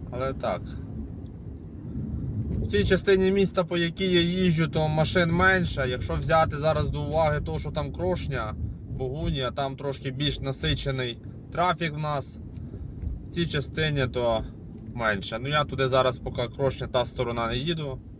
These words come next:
Бо трохи можна попасти десь в тягучку, в пробку.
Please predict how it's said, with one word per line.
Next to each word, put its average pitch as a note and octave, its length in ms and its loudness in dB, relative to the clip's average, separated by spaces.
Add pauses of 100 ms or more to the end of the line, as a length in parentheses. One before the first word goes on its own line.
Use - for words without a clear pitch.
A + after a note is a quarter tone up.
(1500)
Бо G2+ 80 -8
трохи B2 460 0 (1600)
можна C3 340 4
попасти C3+ 580 4
десь B2+ 500 0 (1900)
в - 40 -12
тягучку, C#3+ 540 2
в B2+ 80 -4
пробку. D3+ 640 2